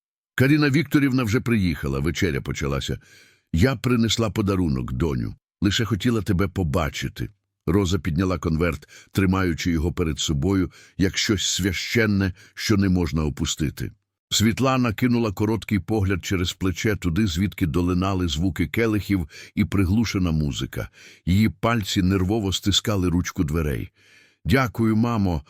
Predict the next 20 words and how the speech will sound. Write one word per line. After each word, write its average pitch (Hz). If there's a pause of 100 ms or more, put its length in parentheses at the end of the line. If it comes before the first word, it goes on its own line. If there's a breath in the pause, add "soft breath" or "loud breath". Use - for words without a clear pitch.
(140 soft breath)
але, 113
будь 104
ласка, 90 (380)
зараз 110
не 110
час». - (540)
У 113
її 113
голосі 110
була 98
ввічливість, 76 (240 loud breath)
що -
різала 104
гостріше 98
за 80
образу. 73 (420 soft breath)
Роза 107
ще -
мить 101
стояла, 82